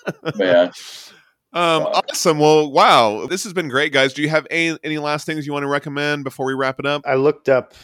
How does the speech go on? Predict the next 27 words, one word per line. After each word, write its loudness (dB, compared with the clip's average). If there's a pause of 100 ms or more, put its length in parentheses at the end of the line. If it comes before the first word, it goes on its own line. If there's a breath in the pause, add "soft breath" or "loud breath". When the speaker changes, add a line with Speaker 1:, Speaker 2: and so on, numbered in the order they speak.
(140)
Speaker 3:
the, -2
um, -10 (300)
they 8
weren't 2 (460)
written -6
by -6
Neil -8
Gaiman, -8
the -10
new -8
Sandman -8
universe -8
stuff. -6 (560)
He -6
might -2
have -4
some -6
influence. -6
I -4
know 2
we 4
were -2
talking -6
about -6
looking -8
that -6
up, -8